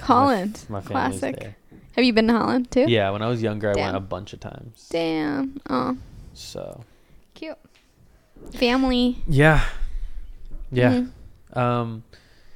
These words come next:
Speaker 2: and those are all the que-, guys, thank you for an-, asking
Speaker 1: Yeah, that was
Speaker 2: me
Speaker 1: a lot of
Speaker 2: questions.
Speaker 1: questions. Do you usually get that many questions?
Speaker 2: Usually. Well, 'cause I have
Speaker 1: Damn.
Speaker 2: to, you know,
Speaker 1: Right.
Speaker 2: sometimes I have to be like,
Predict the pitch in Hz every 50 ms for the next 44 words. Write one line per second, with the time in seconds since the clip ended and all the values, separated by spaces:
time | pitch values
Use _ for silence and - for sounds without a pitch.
0 | - - - - - - 131 127 151 156 190 185 175 170 160 - 165 160 156 131
1 | 170 175 190 175 131 - - 165 170 196 185 - 208 180 - 135 123 117 120 131
2 | 143 147 139 - - 101 107 - 120 127 143 - - 294 294 277 302 392 427 415
3 | 330 262 254 277 294 - 269 262 349 240 220 208 240 208 208 214 214 - 233 254
4 | 302 339 311 294 330 330 349 269 262 285 277 320 277 262 247 254 - 254 285 -
5 | 403 427 403 - - 120 135 156 139 117 113 101 98 95 95 101 - - - 123
6 | - - - 123 120 120 120 117 98 107 127 120 113 110 110 - - - - -
7 | - - - - _ - - - 131 123 107 95 - - 98 - _ _ - -
8 | - - 262 254 247 127 123 139 123 117 110 113 107 110 107 101 - 107 98 104
9 | 101 98 95 98 98 -